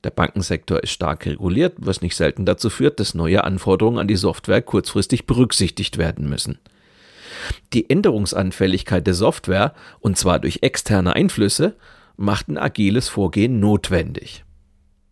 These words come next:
Also, zurück zu meinem Kunden. Die Projektgegenstände hier sind Werbefilme.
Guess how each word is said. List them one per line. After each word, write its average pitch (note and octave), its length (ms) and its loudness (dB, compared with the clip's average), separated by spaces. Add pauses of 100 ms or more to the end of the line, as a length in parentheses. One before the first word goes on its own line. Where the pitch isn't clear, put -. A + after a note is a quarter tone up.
(600)
Also, - 420 -4
zurück - 300 0
zu A2 100 2
meinem D3 240 0
Kunden. G2 440 -2 (960)
Die A2+ 80 2
Projektgegenstände C#3 1120 0
hier G2 300 2
sind C3+ 320 0
Werbefilme. A2+ 880 0